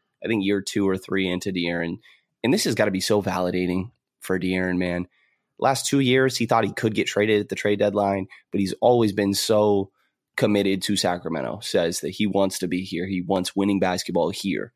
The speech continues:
Like, it would be more validating than anything to win something here after everything they've been through. And he's getting to experience that right now. This is, this has gotta be so validating,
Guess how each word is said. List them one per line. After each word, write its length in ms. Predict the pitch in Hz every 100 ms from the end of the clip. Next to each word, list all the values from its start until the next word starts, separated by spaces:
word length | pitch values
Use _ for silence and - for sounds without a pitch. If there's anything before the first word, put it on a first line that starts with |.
| _ _ -
Like, 160 | 85
it 100 | -
would 180 | 113 104
be 120 | 104
more 220 | 101 113 110
validating 580 | 107 107 101 98 95
than 120 | 92 - -
anything 480 | 139 123 - 95 92
to 140 | 92
win 200 | 90 95
something 380 | - 98 98 85
here 420 | - 110 92 80 -
after 280 | - - -
everything 360 | 87 - 90
they've 140 | 90 90
been 180 | 90
through. 300 | 85 80 78 - _ _ _ _
And 320 | 98 95 90
he's 140 | 92 92
getting 160 | 95 85
to 80 |
experience 420 | 85 - 87 85 -
that 160 | 80
right 160 | 78 87
now. 140 | 85
This 180 | 92 98
is, 140 | 95
this 160 | - 107
has 100 | 98
gotta 160 | 98 87
be 80 |
so 240 | 92 - 85
validating, 440 | 82 76 64 -